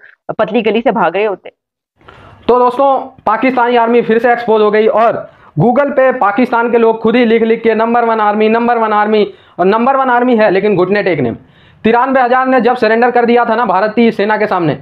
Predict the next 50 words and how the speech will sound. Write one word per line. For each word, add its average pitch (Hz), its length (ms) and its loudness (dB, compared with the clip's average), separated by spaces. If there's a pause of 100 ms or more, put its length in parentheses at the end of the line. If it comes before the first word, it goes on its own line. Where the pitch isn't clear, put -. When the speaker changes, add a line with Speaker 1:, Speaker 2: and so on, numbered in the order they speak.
(280)
Speaker 2:
तभी 220 200 0
से 254 100 0
पूरी 240 200 0
दुनिया 220 260 2
जान 220 180 0
चुकी 220 200 0
है 233 80 2
कि 220 80 0
अगर 220 160 0
पूरी 196 220 0
दुनिया 202 240 2
में 214 80 -2
सबसे, 214 300 -2 (760)
मतलब 226 180 2
मैं 226 180 0
क्या 226 180 2
कहूँ 220 320 -2
इनकी 196 280 0
army 196 280 0
के 202 120 0
लिए, 190 180 2
इतना 196 200 0
गंदा, 175 260 0
गंदा 175 360 0
word 180 220 0
use 196 140 2
नहीं 202 100 0
करूँगा, 185 340 0 (260)
लेकिन 202 220 0
हाँ, - 280 -6 (300)
ये 240 200 0
कह 233 120 0
लो 254 160 0
कि 247 120 0
बस 226 240 -2
इनकी 220 300 0
आर्मी 226 280 0
जो 226 120 2
है 233 300 2
तख्ता 190 520 -4
पलट 226 240 0
करना 220 220 -2
हो, 214 280 2
गरीब 170 300 0
जनता 196 240 0
पे 190 120 0
जुल्म 190 260 0
करना 190 240 0
हो, 185 300 -2 (380)
और 160 340 2